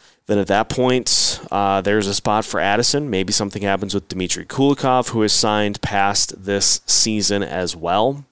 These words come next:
Bill Guerin, the biggest thing for Bill Guerin is that he, with this move,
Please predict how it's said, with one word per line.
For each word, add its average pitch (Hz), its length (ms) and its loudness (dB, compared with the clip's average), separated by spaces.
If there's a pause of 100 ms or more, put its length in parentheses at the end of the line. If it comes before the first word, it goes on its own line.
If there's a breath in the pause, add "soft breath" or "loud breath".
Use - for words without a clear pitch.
(140)
Bill 135 180 4
Guerin, 135 520 0
the 117 160 -4
biggest 170 400 0
thing 147 160 0
for 127 120 -2
Bill 110 200 2
Guerin 82 360 -6 (300)
is 101 220 -4
that 98 220 -2
he, 127 500 -2
with 113 360 -2
this 113 480 0
move, 98 520 -4